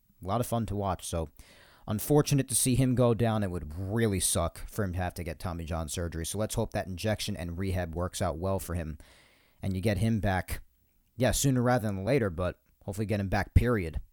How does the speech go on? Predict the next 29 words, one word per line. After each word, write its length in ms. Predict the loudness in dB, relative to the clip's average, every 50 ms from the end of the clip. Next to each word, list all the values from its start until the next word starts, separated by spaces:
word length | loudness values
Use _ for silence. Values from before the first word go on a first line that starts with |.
| _ _ _
'cause 220 | -2 -2 0 0 2
you're 60 | 2
not 180 | 2 2 2
getting 200 | 0 0 0 -2
him 80 | -4 -2
back 280 | 0 0 0 0 -2 -6
for 180 | -4 -2 -2
a 80 | -2 0
long 280 | 0 0 0 0 0
time 200 | 0 0 -2 -2
if 60 | -2 -6
he 80 | -6
gets 160 | -6 -6 -6
Tommy 240 | -4 -6 -4 -4 -6
John. 300 | -8 -8 -8 -10 -10 -16 -18 _
So 240 | -16 -10 -10 -10 -10 -12 _ _ _ _ _ _ _ _ _ _ _ _ _ _ _ -20 -20 -20 -20 -20 -20 -20 -20 -20 -8 0
many 240 | 4 6 6 8 8
of 80 | 8 8
the 100 | 8 8
other 200 | 10 8 8 8
usuals 560 | 8 8 8 8 8 8 8 8 6 6 4
are 40 | 2
the 80 | 2
same, 400 | 2 2 2 4 4 4 2 2
especially 360 | 2 2 2 2 2 0 0
those 180 | 2 2 2 4
who 80 | 2 2
have 80 | 2
been 300 | 2 2 2 2 0 0